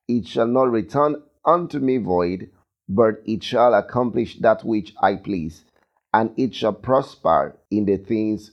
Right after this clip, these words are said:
whereto I sent it. Isaiah chapter fifty-five, verse eleven. God will not promise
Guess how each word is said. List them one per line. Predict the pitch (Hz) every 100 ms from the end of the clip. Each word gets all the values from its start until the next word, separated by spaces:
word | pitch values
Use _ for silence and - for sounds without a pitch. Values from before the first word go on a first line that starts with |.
| _
whereto | 113 120 113 110 - 101 98 -
I | - 90
sent | - 90 85
it. | 82 69 - _ _ _ -
Isaiah | 104 110 101 107 98
chapter | - - 90
fifty-five, | - 92 95 - 95 85
verse | 80 85 -
eleven. | 80 78 69 58 - _ _ _ _ _ _ - 107
God | 135 175 180
will | 147 127
not | 117 135 139 -
promise | 139 131 127 117